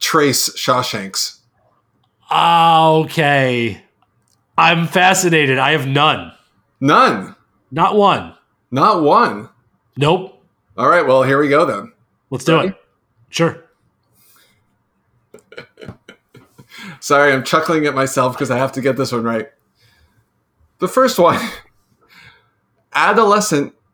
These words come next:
Speaker 1: amniote pugilists classified pelagite.
Speaker 2: All right, so somebody's boxing. Right? I heard pugilist in there.
Speaker 1: Pugilist, just,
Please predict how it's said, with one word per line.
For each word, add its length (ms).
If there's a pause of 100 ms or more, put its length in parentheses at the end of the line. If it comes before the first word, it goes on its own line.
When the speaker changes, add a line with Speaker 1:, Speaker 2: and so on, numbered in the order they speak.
Speaker 1:
amniote 800
pugilists 880 (300)
classified 1000 (380)
pelagite. 760 (1900)
Speaker 2:
All 80
right, 200
so 180
somebody's 520
boxing. 880 (1900)
Right? 220
I 100
heard 200
pugilist 640
in 120
there. 400 (1080)
Speaker 1:
Pugilist, 640
just, 300